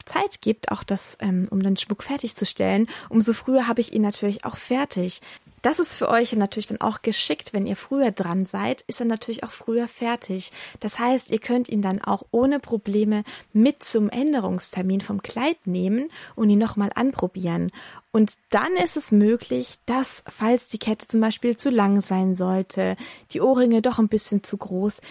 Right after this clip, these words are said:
dass wir nochmal Änderungen vornehmen. Und das ist am einfachsten, wenn ihr früh dran wart. Sonst wird's nach hinten hin ein bisschen eng. Solltet ihr aber ein bisschen spät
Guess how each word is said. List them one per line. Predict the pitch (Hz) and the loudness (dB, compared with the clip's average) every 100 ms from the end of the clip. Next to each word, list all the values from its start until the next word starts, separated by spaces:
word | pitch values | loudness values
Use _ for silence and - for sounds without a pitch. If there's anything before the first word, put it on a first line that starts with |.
| - - | -18 -2
dass | 233 - | -2 2
wir | 226 | 2
nochmal | 214 208 208 208 | 4 4 0 0
Änderungen | - 247 226 180 175 175 | 4 6 6 4 2 0
vornehmen. | 170 - 175 170 170 175 175 180 - - 202 | -2 -4 -2 0 0 0 0 -2 -4 -14 -4
Und | 202 | 0
das | 240 294 | 2 2
ist | 294 - - | -2 -6 -12
am | - 208 214 | -2 0 0
einfachsten, | - 254 370 - 294 - - 247 226 | 0 -2 -2 -2 -2 -2 -2 -2 2
wenn | 220 - | 0 2
ihr | 226 | -2
früh | - - - 262 269 269 - - _ | -2 -8 -2 0 2 0 -6 -20 _
dran | - 190 202 226 226 | -2 2 4 4 4
wart. | 165 156 165 - - - - | 0 -2 -2 -4 -14 -18 -20
Sonst | - 190 240 285 - | -6 0 0 0 -4
wird's | 220 - | -6 -4
nach | 196 | -6
hinten | 185 220 - 202 | 0 -2 0 -2
hin | 202 214 | -2 0
ein | 202 | -2
bisschen | 196 - - 202 202 - | -2 -4 -2 0 0 -2
eng. | 190 185 175 175 _ _ _ _ _ - - | -2 0 0 -4 _ _ _ _ _ -16 -10
Solltet | - 254 311 294 | 2 2 4 2
ihr | 269 | 2
aber | 226 | 4
ein | 214 208 | 4 2
bisschen | 214 208 | 2 0
spät | - - 247 | 0 2 0